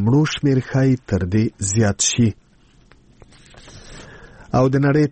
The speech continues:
تر ټولو شتمن کس د امازون شرکت بنسټګر جیف بیزوس فضا ته تر بریالي سفر وروسته بیرته ځمکې ته ستون شو. امریکایي بیزوس پرون له خپل ورور مارک بیزوس د هوایي چلن له مخکښې دوه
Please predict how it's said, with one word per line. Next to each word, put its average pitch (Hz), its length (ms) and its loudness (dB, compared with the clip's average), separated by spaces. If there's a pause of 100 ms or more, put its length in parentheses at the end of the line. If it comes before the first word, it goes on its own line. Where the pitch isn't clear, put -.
تر 127 200 0
ټولو 151 260 2
شتمن 131 440 0
کس 95 240 0
د 107 100 2 (140)
امازون 110 440 0
شرکت 113 440 -2
بنسټګر 104 600 -2 (280)
جیف 127 240 -2 (240)
بیزوس 135 360 0 (340)
فضا 131 220 2 (100)
ته 110 180 0
تر 104 180 0
بریالي 98 440 2
سفر 92 340 -2
وروسته 123 400 0
بیرته 104 340 0 (400)
ځمکې 120 380 0
ته 107 60 0 (100)
ستون 110 340 0
شو. 117 100 0 (460)
امریکایي 131 540 2 (100)
بیزوس 131 420 0
پرون 123 360 0
له 95 100 -4
خپل 98 320 -2
ورور 117 320 0 (240)
مارک 131 240 -2
بیزوس 143 380 0 (300)
د 110 140 2
هوایي 113 220 4
چلن 110 480 0
له 98 40 2 (200)
مخکښې 110 600 -2 (340)
دوه 107 280 0